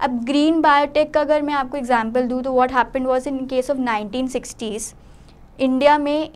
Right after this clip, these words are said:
बहुत ज़्यादा फैमिन हुआ था। मतलब हंगर स्ट्रा-,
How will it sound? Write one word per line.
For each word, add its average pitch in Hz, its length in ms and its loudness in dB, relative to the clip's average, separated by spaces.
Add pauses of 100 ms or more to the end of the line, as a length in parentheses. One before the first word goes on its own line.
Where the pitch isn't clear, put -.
(200)
बहुत 247 400 -4
ज़्यादा 240 320 -2
फैमिन 214 500 -4
हुआ 196 200 -8
था। 190 400 -16 (340)
मतलब 233 260 -2
हंगर 226 540 -2
स्ट्रा-, 233 400 -6